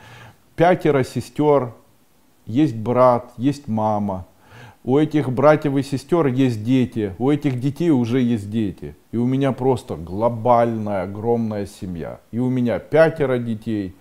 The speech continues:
и у меня есть семья, есть завод, там есть люди, есть работники. Если вот так всё рассмотреть, то это огромная прямо школа, там ученики. Это огромное количество людей.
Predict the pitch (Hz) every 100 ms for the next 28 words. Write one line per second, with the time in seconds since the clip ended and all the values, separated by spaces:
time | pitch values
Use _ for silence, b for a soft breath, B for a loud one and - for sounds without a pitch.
0 | B B B B - 110 117 117 110 101
1 | 107 117 120 104 95 87 - 127 139 127
2 | 151 156 135 120 120 101 82 80 117 135
3 | 143 - 127 127 123 120 - 123 151 123
4 | 113 120 120 - 135 123 143 131 123 113
5 | 117 110 131 170 180 170 170 175 170 -
6 | - - 170 139 - 143 143 196 - 143
7 | 131 131 113 113 127 160 165 160 151 151
8 | 147 143 143 139 143 135 110 101 - _
9 | - - 156 160 147 131 120 - 104 98
10 | - 110 110 113 107 B B 113 123 139
11 | 117 123 127 180 196 170 156 151 147 143
12 | 135 120 120 120 113 95 73